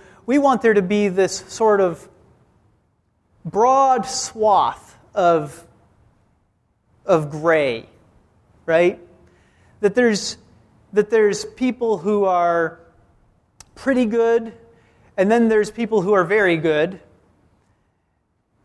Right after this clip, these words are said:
and then there's people who are excellent. And there's also people who are astounding, astoundingly good, like Mother Teresa, right?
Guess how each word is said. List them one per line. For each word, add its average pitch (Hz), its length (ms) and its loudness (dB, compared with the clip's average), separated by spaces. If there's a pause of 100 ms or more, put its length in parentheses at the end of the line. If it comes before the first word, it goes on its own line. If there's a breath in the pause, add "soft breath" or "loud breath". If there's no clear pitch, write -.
and 202 140 0
then 269 80 2
there's 311 160 0
people 277 260 0
who 214 80 0
are 214 180 0
excellent. 165 500 -4 (1800)
And 226 180 0
there's 254 360 0 (420)
also 262 320 -2
people 247 320 0
who 240 240 0
are 214 480 2 (220)
astounding, 262 1080 0 (680)
astoundingly 262 800 0
good, 165 220 0
like 180 180 0
Mother 208 220 0
Teresa, 190 540 -4 (180)
right? 165 300 -2